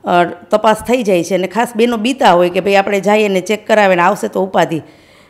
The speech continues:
પણ જો ચેક કરાવો તો ખૂબ અર્લી સ્ટેજમાં એ ખ્યાલ આવે અને એની સારવાર પણ ખૂબ સરળતાથી થઈ જાય.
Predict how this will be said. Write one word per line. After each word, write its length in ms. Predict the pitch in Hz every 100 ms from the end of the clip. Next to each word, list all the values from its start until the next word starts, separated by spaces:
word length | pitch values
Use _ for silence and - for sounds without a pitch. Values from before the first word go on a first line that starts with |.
| _ _
પણ 300 | - 233 240 240 - _ _ _ 170
જો 140 | 220
ચેક 300 | 220 247 247
કરાવો 260 | 254 254 233
તો 120 | 214
ખૂબ 300 | - 294 247
અર્લી 220 | 233 240
સ્ટેજમાં 540 | - 233 226 208 220 160 - - -
એ 120 | 208
ખ્યાલ 340 | 208 240 240
આવે 220 | 214 202
અને 160 | 196 196
એની 120 | 208
સારવાર 340 | 196 202 214 220
પણ 180 | 226
ખૂબ 240 | 208 - 247
સરળતાથી 560 | - 214 202 202 196
થઈ 180 | 190 190
જાય. 200 | 170 160